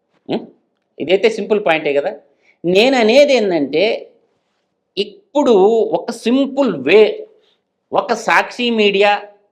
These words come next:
సాక్షి పేపర్కి దాదాపు ఏడు వందల కోట్లు దోచిపెట్టావు, సలహాదారులకి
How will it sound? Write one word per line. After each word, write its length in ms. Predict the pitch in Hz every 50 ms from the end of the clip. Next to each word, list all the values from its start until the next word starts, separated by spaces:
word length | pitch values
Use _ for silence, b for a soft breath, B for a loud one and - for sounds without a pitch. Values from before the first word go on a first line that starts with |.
| _ _ _ _ _
సాక్షి 520 | _ - - - 170 190 190 - - 208 196
పేపర్కి 800 | 196 - 170 160 165 165 180 170 165 170 175 180 180 - - _ _ _ _ _ -
దాదాపు 360 | 135 156 160 180 196 190 175
ఏడు 160 | 151 143 143
వందల 280 | 139 139 139 131 139 131
కోట్లు 360 | 127 - 143 147 147 - 160
దోచిపెట్టావు, 680 | 143 123 123 117 - - 147 143 - - 107 110 - - - _ _ _ _ _ _ _ _ _ _ _ _ _ _
సలహాదారులకి 1200 | - - 175 180 208 202 202 214 214 214 208 202 196 190 190 185 190 180 185 190 196 190 190